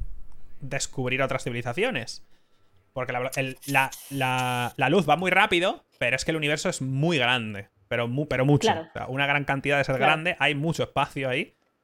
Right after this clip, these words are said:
Speaker 2: Es una cantidad infinita de ser grande.
Speaker 1: Entonces, llegas a ese punto como triste de decir, es que puede haber, claro, puede haber un montón de peña por ahí y tal, pero es que no tenemos, no da tiempo.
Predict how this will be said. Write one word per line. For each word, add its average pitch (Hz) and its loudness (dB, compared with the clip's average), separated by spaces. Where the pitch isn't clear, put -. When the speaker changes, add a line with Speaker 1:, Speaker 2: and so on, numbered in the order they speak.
Speaker 2:
Es 208 -6
una 214 0
cantidad 208 2
infinita 196 0
de 175 -4
ser 175 -10
grande. 165 -16
Speaker 1:
Entonces, 151 4
llegas 147 2
a 190 8
ese 175 4
punto 185 2
como 117 -4
triste 156 -2
de 160 -2
decir, 117 -2
es - 0
que 175 4
puede 151 4
haber, 135 4
claro, 156 2
puede 123 -2
haber 147 0
un 131 -4
montón 120 -4
de 117 -2
peña 123 -2
por 120 -2
ahí 175 -2
y 117 -8
tal, 170 -2
pero 135 -2
es 143 -2
que 156 0
no 131 -6
tenemos, 131 -8
no 139 -2
da 139 2
tiempo. 147 -6